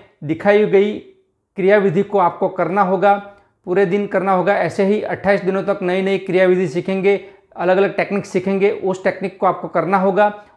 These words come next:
उसको करने के बाद आपके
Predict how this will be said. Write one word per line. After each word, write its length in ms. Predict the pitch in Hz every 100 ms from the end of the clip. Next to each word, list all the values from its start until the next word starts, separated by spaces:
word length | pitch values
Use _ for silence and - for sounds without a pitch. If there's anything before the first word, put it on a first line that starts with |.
| _
उसको 300 | 160 - 214
करने 340 | 214 185 190 202
के 140 | 202
बाद 340 | 180 196 185 - - _ -
आपके 540 | 185 - - 214 208